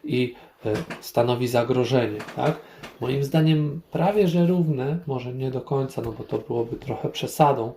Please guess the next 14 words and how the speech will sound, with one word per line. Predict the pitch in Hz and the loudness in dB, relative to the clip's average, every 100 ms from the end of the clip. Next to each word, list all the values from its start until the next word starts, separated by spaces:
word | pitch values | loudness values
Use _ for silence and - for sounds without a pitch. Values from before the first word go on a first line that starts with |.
| - - _ | -16 -20 _
ale | 123 120 | -6 -2
dość | 139 151 180 | 2 2 0
duże | 180 165 | 0 0
zagrożenie | 151 147 139 127 143 147 | 2 0 -2 -4 -4 -4
społeczne | - - 127 143 160 - 127 143 - - _ | -6 -4 2 4 4 0 -6 -6 -8 -20 _
ze | - | -12
strony | - - 139 131 - | -6 0 0 -2 -4
osób | 139 143 - - - _ _ _ _ _ | 0 0 0 -4 -4 _ _ _ _ _
otyłych | - 117 175 175 127 135 - _ _ _ _ _ _ - | -10 2 6 6 6 2 -8 _ _ _ _ _ _ -8
i | |
zagrożenie | 127 120 131 123 139 143 131 | -2 -2 -2 -2 0 0 -2
społeczne | - - 135 135 139 127 | -4 -2 -2 0 -2 -4
pod | - 131 | -4 -4
kątem | - 131 127 123 | -2 -2 0 0